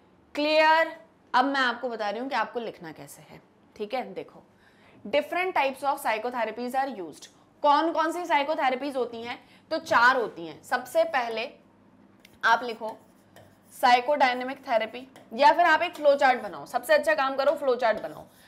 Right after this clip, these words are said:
कैसे बनाओगे फ्लो चार्ट? देखो ध्यान से देखना, यही अपने आंसर में इंक्लूड कर लेना, कोई मार्क्स कट नहीं होंगे, even एक्स्ट्रा मार्क्स मिल जाएंगे। कैसे लिखोगे? देखो आप लिखो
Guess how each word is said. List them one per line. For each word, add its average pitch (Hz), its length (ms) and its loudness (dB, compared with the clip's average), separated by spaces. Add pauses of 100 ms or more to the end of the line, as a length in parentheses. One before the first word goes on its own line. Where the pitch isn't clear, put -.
(340)
कैसे 294 280 2
बनाओगे 311 400 2
फ्लो 294 220 -2
चार्ट? 277 420 -2
देखो 240 300 -4 (1800)
ध्यान 247 440 0
से 349 120 -2
देखना, 320 540 -2 (260)
यही 262 320 2
अपने 320 240 2
आंसर 302 360 0
में 320 120 -2
इंक्लूड 294 360 -4
कर 302 160 0
लेना, 311 460 -2 (300)
कोई 320 260 6
मार्क्स 311 340 -2
कट 285 200 -2
नहीं 302 200 0
होंगे, 302 260 -2
even 277 260 -4
एक्स्ट्रा 226 280 -6
मार्क्स 214 280 -6
मिल 170 140 -10
जाएंगे। 151 380 -14 (400)
कैसे 247 280 -2
लिखोगे? 180 440 -8
देखो - 360 -8 (1500)
आप 269 280 2
लिखो 269 260 -4